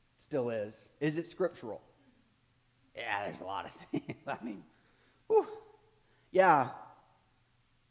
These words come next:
Ha-, have you read Scripture? There's tons of things that are scriptural.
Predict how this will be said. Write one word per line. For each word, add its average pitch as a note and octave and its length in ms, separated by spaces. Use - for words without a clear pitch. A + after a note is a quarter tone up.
Ha-, D#3 280
have E3+ 340
you A#3+ 120
read A3+ 300
Scripture? - 520
There's G3+ 320
tons F#3 280
of C3+ 120
things G#2 260
that F#2+ 100
are E2+ 80
scriptural. - 540